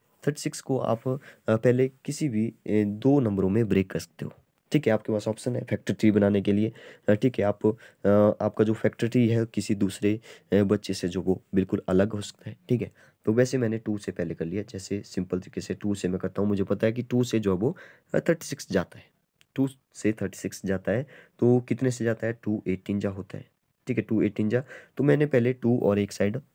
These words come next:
अ, एटीन लिख दिया, ठीक है। फैक्टर ट्री बना रहा हूँ मैं, फैक्टर ट्री, फैक्टर ट्री, ठीक है। आपको कुछ भी पूछा जा सकता है, आपके पास ऑप्शन होता है इसमें कि आप कैसे भी इसको ब्रेक कर सकते हैं।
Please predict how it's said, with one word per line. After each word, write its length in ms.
अ, 40
एटीन 400
लिख 140
दिया, 120
ठीक 100
है। 60
फैक्टर 320
ट्री 260
बना 160
रहा 100
हूँ 80
मैं, 100
फैक्टर 340
ट्री, 260
फैक्टर 460
ट्री, 200
ठीक 180
है। 60
आपको 280
कुछ 300
भी 60
पूछा 200
जा 60
सकता 220
है, 60
आपके 200
पास 220
ऑप्शन 240
होता 220
है 60
इसमें 280
कि 100
आप 200
कैसे 340
भी 100
इसको 240
ब्रेक 260
कर 120
सकते 260
हैं। 80